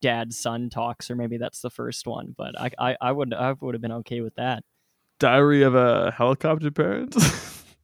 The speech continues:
Speaker 1: Yeah, for the mom, right?
Speaker 2: Yeah.
Speaker 1: Ooh.
Speaker 2: Or the, the part where they, like, pick him up out of the, out of, like, the, the rollerblading gym or the roller skating gym at the
Speaker 1: Yeah, yeah, and that's a, that's a, that's, uh, illustrative of,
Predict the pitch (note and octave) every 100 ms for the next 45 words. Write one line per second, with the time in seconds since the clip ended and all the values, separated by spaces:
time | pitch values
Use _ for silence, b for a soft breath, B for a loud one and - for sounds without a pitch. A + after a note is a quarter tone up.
0 | _ _ - C#3 C#3+ C#3+ B2 C#3+ C3 B2
1 | B2+ C#3+ D3+ B2+ A#2 A#2+ B2 D3 D#3+ D3
2 | B2+ - F3+ F3 _ - D#3+ D#3 E3+ F#3+
3 | G3 F#3+ F#3 F#3+ F#3+ F#3+ E3 - E3+ E3
4 | D3 C#3+ D3+ C#3 C3 C#3 C3 A#2 - C#3
5 | C3 C3 C3 - A#2+ F2 A#1 G#2 _ _
6 | _ _ _ _ _ C#3+ C3 A#2+ - _
7 | C3 B2 B2 C3+ C3+ C#3 C#3+ C#3+ C#3+ D3
8 | D3 D3 C#3+ B2+ C3 C3+ D3+ C#3 C#3 C3
9 | C#3 C3 - A2+ - D3 B B B B
10 | B B _ D3 E3 A3 C#3+ A2 F3 C#3+
11 | D#3 E3 F3+ A#3 C3+ B2+ F3 - F#3+ A2+
12 | D3+ D#3 - - _ A#2+ _ _ _ -
13 | C#3+ C3 B2+ C#3+ D3 D#3 - C#3+ D3 C#3
14 | B2+